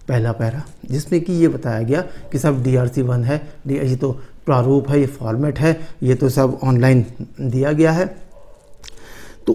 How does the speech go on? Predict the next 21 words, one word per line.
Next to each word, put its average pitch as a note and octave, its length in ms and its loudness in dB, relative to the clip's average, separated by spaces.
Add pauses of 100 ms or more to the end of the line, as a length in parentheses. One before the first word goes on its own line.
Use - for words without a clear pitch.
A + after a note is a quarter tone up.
(120)
उसके A#3+ 260 4
बारे E3 200 6
में E3+ 180 4 (480)
ऑनरेबल D3+ 360 2
सुप्रीम C#3 320 -4
कोर्ट A#2 260 -6
का D#3+ 100 -2
क्या A#2 280 -2
व्यू F#2+ 240 -8
है? G#2 100 -12 (260)
The D#3+ 120 6 (140)
common A3+ 380 8
portal D#3+ 440 8 (480)
of F3+ 260 6
the F#3 60 6
जीएसटीएन D#3+ 840 6
is F3 160 4 (100)
only D3+ 360 8 (120)
a G3+ 140 6 (340)
facilitator, G3+ 840 6 (760)
facilitator। F#3 640 0